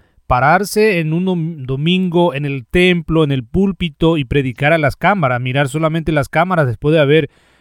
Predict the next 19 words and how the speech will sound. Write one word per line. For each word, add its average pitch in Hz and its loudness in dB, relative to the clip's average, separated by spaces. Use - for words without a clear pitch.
eh, 135 0
estado 151 0
con 147 -2
la 127 0
iglesia 147 0
predicando 151 0
y, 143 -10
y 156 -6
sin 208 -6
poder 170 2
ver 175 2
a 196 2
la 151 -2
gente, 185 -2
no 143 -2
es 151 -2
tan 170 0
fácil, 190 0
pastor. 123 -4